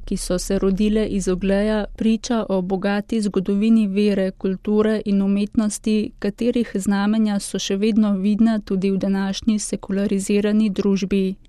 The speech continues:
Krščanska preteklost je oblikovala vljudno, delavno, vztrajno in solidarno ljudstvo, ki je do globin zaznamovano s Kristusovim evangelijem,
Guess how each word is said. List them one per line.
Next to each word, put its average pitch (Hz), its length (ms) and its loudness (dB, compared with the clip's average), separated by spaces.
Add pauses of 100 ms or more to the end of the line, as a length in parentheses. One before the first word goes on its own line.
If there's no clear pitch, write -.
Krščanska 190 680 -4
preteklost 208 840 -4
je 190 100 0
oblikovala 196 760 -2
vljudno, 196 720 0
delavno, 208 600 2
vztrajno 214 680 0
in 208 180 0
solidarno 202 720 0
ljudstvo, 190 640 0 (100)
ki 196 160 -2
je 190 180 4
do 208 220 2
globin 208 520 4
zaznamovano 185 800 0
s - 100 -4
Kristusovim 202 880 -2
evangelijem, 202 840 2